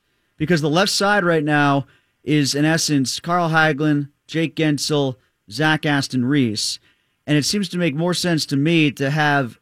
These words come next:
Rust be on the left side and Aston-Reese be a fourth-line left winger than it is to have any of those four right wings have to be on a bottom line if it's with Teddy Bluger instead of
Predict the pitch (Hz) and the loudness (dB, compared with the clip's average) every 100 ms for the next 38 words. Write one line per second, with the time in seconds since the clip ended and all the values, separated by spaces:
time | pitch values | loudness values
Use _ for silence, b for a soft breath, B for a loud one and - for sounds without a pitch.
0 | _ 117 147 170 - - 151 143 143 - | _ -4 0 0 -2 -4 0 2 2 0
1 | 143 139 131 120 123 135 170 - - 156 | 0 0 0 0 -2 -2 -2 -4 -4 -2
2 | 139 135 127 135 147 151 131 135 151 139 | 0 0 0 0 0 -2 -4 -2 -2 -2
3 | 143 127 - 151 147 147 143 131 135 127 | -2 -4 -2 -4 -4 -2 -2 0 -2 -2
4 | - 131 160 151 123 117 - b b b | -4 -4 0 0 0 -2 -6 b b b
5 | 151 156 160 165 - 147 151 139 - 160 | 2 2 2 0 0 0 0 0 -2 0
6 | 185 160 147 - - 180 202 196 151 139 | 2 2 0 -2 -6 -2 0 2 2 0
7 | - 139 135 127 127 - _ _ _ - | 0 -2 0 0 -4 -10 _ _ _ -2
8 | 160 156 156 120 151 151 139 139 131 101 | -2 0 -2 0 2 2 2 0 0 -4
9 | - - 160 170 165 135 131 156 175 143 | -10 -2 0 2 2 0 0 0 0 2
10 | 131 120 143 151 151 - 151 - 160 143 | 2 0 -4 -4 -4 -4 -6 -4 -2 -2
11 | 113 165 165 135 131 123 - 139 131 107 | -2 -2 -2 -2 -2 -2 -2 0 -2 -4